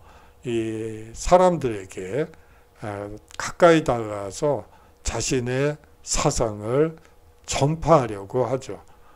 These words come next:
어, 사실은 이 사람들이 쓴 정치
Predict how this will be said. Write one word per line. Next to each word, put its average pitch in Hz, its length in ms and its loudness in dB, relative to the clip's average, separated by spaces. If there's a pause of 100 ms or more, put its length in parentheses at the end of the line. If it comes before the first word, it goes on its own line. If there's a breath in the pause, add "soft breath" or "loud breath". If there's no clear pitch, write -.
(440 soft breath)
어, 123 220 -4
사실은 165 840 4 (800)
이 147 60 -2
사람들이 139 760 4
쓴 131 640 -2
정치 123 960 -2